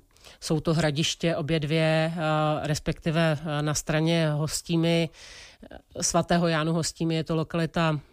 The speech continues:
eh, Hostým v Kozle, hradiště pravěké, raně středověké, následuje, eh, hradiště na Třesině mezi Hostýmí a Svatým Jánem, zakončeno,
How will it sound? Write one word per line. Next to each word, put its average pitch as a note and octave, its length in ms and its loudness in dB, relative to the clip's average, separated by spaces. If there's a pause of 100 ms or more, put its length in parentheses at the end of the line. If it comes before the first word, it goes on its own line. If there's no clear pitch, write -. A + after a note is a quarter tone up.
(640)
eh, D#3 40 -4 (240)
Hostým E3+ 720 2 (160)
v - 100 -10
Kozle, D#3+ 680 0
hradiště D#3+ 840 -2 (320)
pravěké, E3 460 0
raně D#3+ 220 0
středověké, D#3+ 880 0 (340)
následuje, D#3+ 760 0
eh, D3+ 320 0
hradiště D#3+ 480 -2
na D3+ 100 2
Třesině E3+ 760 2
mezi D#3+ 400 0
Hostýmí E3 680 -2
a - 60 -6
Svatým E3 420 -2
Jánem, E3 420 2 (340)
zakončeno, E3 560 0